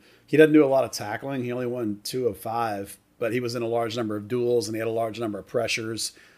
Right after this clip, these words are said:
You know, so he's defending by position, basically. And his passing vision is really nice there. Uh, certainly his passing is much better than Edwin Surreal. But, um, and I'm sure Dan can <laughs> confirm this,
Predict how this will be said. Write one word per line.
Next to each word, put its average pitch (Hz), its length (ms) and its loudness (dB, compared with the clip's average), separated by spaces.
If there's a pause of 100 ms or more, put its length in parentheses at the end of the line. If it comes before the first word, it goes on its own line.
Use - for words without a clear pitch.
(120)
You 143 100 0
know, 113 100 4
so 131 160 0
he's 123 220 -4
defending 147 480 4
by 123 160 2
position, 120 580 -2
basically. 131 720 -4 (400)
And 123 120 -2
his 117 120 -4
passing 120 440 2
vision 117 260 -2
is 110 140 -4
really 120 180 -4
nice 117 340 -2
there. 120 380 0 (100)
Uh, 113 160 -12
certainly 123 300 -2
his 113 140 -4
passing 120 340 0
is 110 140 -6
much 120 280 -2
better 117 160 -2
than 110 160 -6
Edwin 107 220 -6
Surreal. 117 480 0 (320)
But, 117 340 2 (260)
um, 117 240 -2
and 117 100 -10
I'm 120 100 -2
sure 123 160 0
Dan 120 240 0
can - 140 -10
<laughs> - 20 -10
confirm 117 380 -4
this, 123 240 0